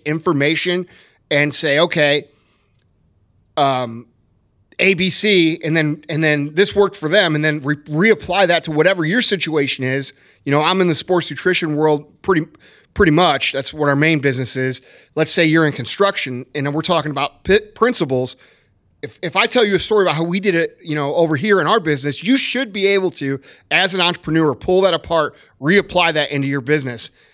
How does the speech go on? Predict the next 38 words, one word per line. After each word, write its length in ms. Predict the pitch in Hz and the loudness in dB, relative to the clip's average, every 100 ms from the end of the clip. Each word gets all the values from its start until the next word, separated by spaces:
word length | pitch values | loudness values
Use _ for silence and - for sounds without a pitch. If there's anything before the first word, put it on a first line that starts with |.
| _ _ | _ _
as 200 | 160 160 | -2 -2
a 60 | 135 | -2
basic 460 | 117 165 170 - - | -2 0 0 -4 -4
entrepreneurial 720 | 160 151 - 156 147 147 127 | -4 -4 -4 0 2 0 -2
skill. 280 | - 175 131 | -2 -2 -2
If 140 | 110 | 0
you 80 | 185 | 2
don't 200 | 269 214 | 2 0
have 380 | - 165 180 196 | -4 -2 -2 0
that 160 | 185 - | 0 0
skill, 460 | - - 156 185 | -2 -2 2 2
you 100 | 175 | 2
need 160 | 165 170 | -2 -4
to 60 | 147 | -6
either 220 | 165 156 | -6 -4
develop 460 | 131 113 147 185 226 | -6 -4 -2 2 2
it, 240 | 240 - _ _ - | 2 -2 _ _ -6
and 100 | 139 | -2
if 140 | 170 | -2
you 80 | 196 | -4
can't 300 | - - 214 214 | -4 0 0 0
develop 400 | 147 151 147 139 | -2 0 0 -4
it, 40 | |
you 160 | 147 185 | -4 0
will 120 | 175 | 2
not 300 | 135 151 156 | 2 0 -2
be 100 | 143 | -4
successful 560 | - 123 139 127 - | -4 -4 -4 -6 -8
as 80 | 117 | -10
an 60 | 117 | -10
entrepreneur. 500 | 113 - 120 113 104 | -12 -14 -14 -14 -8
It 100 | 143 | -6
will 120 | 135 | -4
not 300 | 131 143 143 | -2 -4 -4
be 100 | 143 | -10
for 160 | 139 135 | -12 -14
you. 240 | 117 - _ _ _ _ | -14 -16 _ _ _ _
So 440 | - - 151 143 | -4 2 4 2